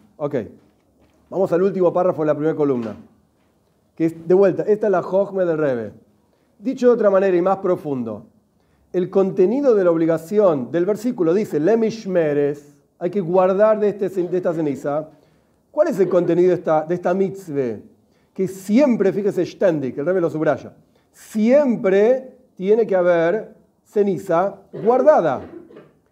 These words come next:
Como dice Reb Sadia Goin,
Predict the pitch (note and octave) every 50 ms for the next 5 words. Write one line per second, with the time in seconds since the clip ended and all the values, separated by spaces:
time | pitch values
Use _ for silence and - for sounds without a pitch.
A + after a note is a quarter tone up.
0 | _ _ - - F#3 F#3+ F#3+ G3 B3 A#3+ G3+ - - F#3 F3+ F#3 G3 G#3 F#3+ E3+
1 | E3+ F3 D3+ - - G#3+ A#3 A3+ A3 G#3 F#3+ E3+ E3 F3+ E3+ D3+ C#3 C3 B2 A#2
2 | A2 G#2+ G#2